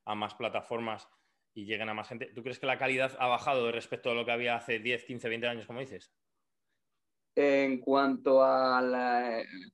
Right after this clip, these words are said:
Speaker 2: por, eh, en el mismo modo de que cualquiera puede hacer música y la puede subir, eh, pienso que sí,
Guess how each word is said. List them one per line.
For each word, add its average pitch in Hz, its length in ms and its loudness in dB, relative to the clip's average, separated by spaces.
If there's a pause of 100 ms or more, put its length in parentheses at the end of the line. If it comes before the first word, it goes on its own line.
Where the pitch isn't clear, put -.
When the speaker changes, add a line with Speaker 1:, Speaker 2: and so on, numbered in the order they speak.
(240)
Speaker 2:
por, 127 180 0 (360)
eh, 123 280 -8
en 139 100 -4
el 131 80 4
mismo 185 280 6
modo 190 280 8
de 143 140 4
que 127 140 -2
cualquiera 131 460 2
puede 165 180 8
hacer 160 160 2
música 160 580 0
y 127 60 2
la 117 100 0
puede 156 220 4
subir, 165 600 0 (480)
eh, 127 320 6
pienso 131 300 -2
que - 140 4
sí, - 1040 -2